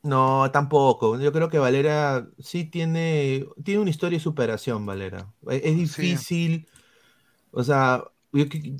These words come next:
Speaker 1: tiene fácil pa-, mira, tendría un mejor libro que La Padula, Valera. Yo creo que ahí sí le doy la, la razón a Pasando el Rato.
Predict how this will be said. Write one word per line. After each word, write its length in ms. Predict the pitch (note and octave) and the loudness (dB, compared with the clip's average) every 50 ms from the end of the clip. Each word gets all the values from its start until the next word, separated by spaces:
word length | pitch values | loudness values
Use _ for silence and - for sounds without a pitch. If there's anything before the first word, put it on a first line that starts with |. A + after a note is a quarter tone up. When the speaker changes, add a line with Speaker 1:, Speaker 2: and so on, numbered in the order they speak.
| - | -6
Speaker 1:
tiene 280 | - G3+ A#3 A#3 A3 F#3+ | 2 4 6 6 6 6
fácil 340 | - G#3+ G#3+ A3 - G#3+ E3 | 6 6 6 6 6 2 2
pa-, 140 | E3+ D#3 | 2 2
mira, 260 | D#3 D#3+ D3+ C#3 C3+ - | 4 4 4 4 4 4
tendría 340 | D#3 D#3 D#3+ F3+ G#3 A#3+ | 4 4 6 6 6 6
un 80 | A#3+ A#3 | 6 6
mejor 320 | G#3+ G3 F#3+ - G#3 G3+ | 4 4 6 6 6 6
libro 280 | G#3 A#3 A#3 A3+ G#3+ G#3+ | 6 4 6 6 6 6
que 100 | - E3 | 6 6
La 180 | D3+ C#3 C3 - | 6 6 6 8
Padula, 460 | D3 C#3 D3 D#3+ D3 B2+ A#2 A2 G#2+ | 6 6 8 8 6 4 4 2 2
Valera. 480 | G#2+ G#2+ G#2 G#2 G2+ F#2+ G2 F#2+ - _ _ _ _ _ _ _ _ _ - - - | 0 0 -2 -2 -4 -6 -8 -12 -14 _ _ _ _ _ _ _ _ _ -20 -14 -6
Yo 100 | E3 F3 | 0 4
creo 120 | G3 G#3+ G#3+ | 4 4 4
que 100 | - F#3 | 4 2
ahí 80 | F3+ | 0
sí 140 | F3 - G3 | 2 0 -2
le 120 | F#3+ F3+ E3+ | 0 2 2
doy 200 | E3 F3 F3+ F3 | 2 2 2 2
la, 240 | F3 E3+ E3+ E3 D3+ | 2 2 2 2 2
la 120 | C#3 C3 | 0 0
razón 340 | B2 B2 B2 - - C#3+ D3+ | 0 -2 -4 -4 -4 -6 -6
a 80 | D3+ C#3+ | -4 -4
Pasando 400 | - A#2 - B2+ B2+ B2 A#2+ A#2 | -4 -6 -6 -6 -8 -6 -6 -6
el 100 | A2+ G#2 | -6 -6
Rato. 340 | G#2 G2 F2 - _ - | -8 -8 -10 -10 _ -20